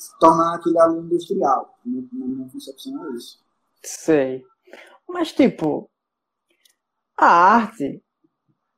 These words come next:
Speaker 2: ela também pode ser vendida.
Speaker 1: Não, com certeza, mas assim, não é o propósito
Speaker 2: Usado,
Speaker 1: inicial.
Speaker 2: usado de forma de venda,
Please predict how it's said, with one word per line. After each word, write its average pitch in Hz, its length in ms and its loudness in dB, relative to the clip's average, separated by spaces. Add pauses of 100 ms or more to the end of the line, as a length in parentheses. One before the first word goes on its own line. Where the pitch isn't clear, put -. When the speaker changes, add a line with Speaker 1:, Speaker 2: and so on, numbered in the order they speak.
(120)
Speaker 2:
ela 311 140 0
também 311 240 4
pode 320 200 4
ser 320 140 6
vendida. 175 580 4 (800)
Speaker 1:
Não, 262 260 10
com 214 120 4
certeza, 214 500 4
mas 185 140 0
assim, 190 360 -2
não 196 100 2
é 208 120 6
o 202 80 0
propósito 220 320 -2
Speaker 2:
Usado, 254 440 6
Speaker 1:
inicial. 233 160 0
Speaker 2:
usado 240 380 6
de 226 80 2
forma 208 300 0
de 190 100 6
venda, 147 460 0